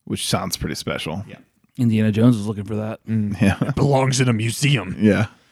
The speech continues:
Speaker 2: Um, so they fight. Uh, obviously, our, our intrepid hero gets the upper hand and just bashes Mister Big in the face,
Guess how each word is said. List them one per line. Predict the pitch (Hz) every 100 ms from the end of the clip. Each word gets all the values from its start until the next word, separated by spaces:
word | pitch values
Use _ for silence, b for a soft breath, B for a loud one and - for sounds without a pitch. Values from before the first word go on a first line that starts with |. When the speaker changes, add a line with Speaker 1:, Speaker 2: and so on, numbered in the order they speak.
| b b -
Speaker 2:
Um, | 143 135 127
so | 123 156
they | 196
fight. | 190 185 165 170 - _
Uh, | 131 127 127 123 120 120 110
obviously, | - 120 117 - 123 120
our, | 113 110 110 104
our | 110 107
intrepid | 110 110 - 110
hero | - 120 120 113 -
gets | 131 -
the | 120
upper | 120
hand | 127 131 135 - b b b b b b _ -
and | 139 165
just | 143 170 160 - - b b b - _ _ _ _ -
bashes | 247 254 - 220 196 180 147 - b b
Mister | 196 - 190
Big | 175 190
in | 180
the | 165
face, | - 190 165 117 -